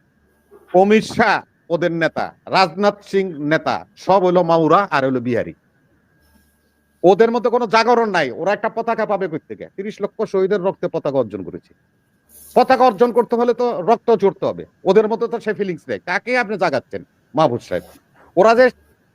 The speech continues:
উনিশশো সাতচল্লিশ সালে এই আমাগো এই কৌরা তেল বুঝেন, কৌরা তেল, সরিষার তেল, এই কইরা-, কৌরা তেল মা-, নাকের মধ্যে দিয়ে যে হুইছে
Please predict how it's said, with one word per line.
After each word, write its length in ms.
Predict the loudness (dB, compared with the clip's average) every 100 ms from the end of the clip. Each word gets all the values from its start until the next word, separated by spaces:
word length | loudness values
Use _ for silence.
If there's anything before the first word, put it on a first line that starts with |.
| -4
উনিশশো 380 | 0 0 0 0
সাতচল্লিশ 540 | 0 -4 -6 -6 -2
সালে 340 | 0 2 0 -4 _ _ _ _ _ -2
এই 120 | 0
আমাগো 680 | 2 2 2 4 4 4 2
এই 380 | 2 2 0 -6 -18 _ _ _ _ _
কৌরা 300 | 4 4 4
তেল 180 | 0 -2
বুঝেন, 280 | -2 -2 -4
কৌরা 280 | -2 0 0
তেল, 220 | -2 -6
সরিষার 440 | -4 -4 -2 -4 -6
তেল, 160 | -8 -10
এই 140 | -12 -6
কইরা-, 480 | -2 0 0 0 _ -4
কৌরা 240 | 0 2
তেল 240 | 2 0 0
মা-, 280 | -2 -8 -2
নাকের 320 | -2 0 0
মধ্যে 220 | 0 0
দিয়ে 220 | 2 2
যে 80 | 0
হুইছে 460 | -4 -6 -4 -6